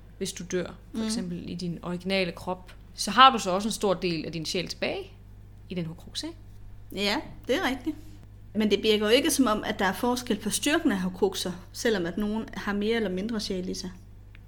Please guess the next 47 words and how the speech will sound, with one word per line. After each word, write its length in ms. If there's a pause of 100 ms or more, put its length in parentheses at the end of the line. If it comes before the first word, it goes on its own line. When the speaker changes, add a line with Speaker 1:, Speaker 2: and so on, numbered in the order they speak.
(1040)
Speaker 1:
Nej, 260 (720)
det 80
er 40
måske 360
rigtigt. 320 (440)
Det 80
er 40
jo 100
også 180
et 40
godt 180
spørgsmål, 540
om, 200
om, 180 (100)
altså, 220
om 180
det 160
gør 120
en 160
forskel, 440
hvor 100
meget 240
sjæl 280
der 100
er 300 (720)
i 120
en, 220
i 140
en 80
horcrux, 600
eller 220
i 320 (100)
Voldemorts 420
egen 220
krop. 340 (460)
Om 120
det 80
gør 120
noget 160
i 20
forhold 240
til, 120
hvor 80
stærk 340
han 200
er, 240
eller, 500